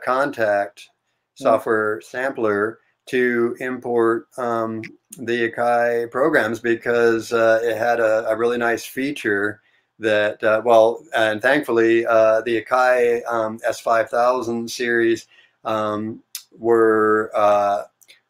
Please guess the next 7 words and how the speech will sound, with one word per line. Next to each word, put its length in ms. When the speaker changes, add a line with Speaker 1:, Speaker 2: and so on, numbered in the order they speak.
Speaker 1:
were, 580
um, 480
dos 640
formatted. 680
Speaker 2:
Oh, 220
okay. 300
Speaker 1:
And 760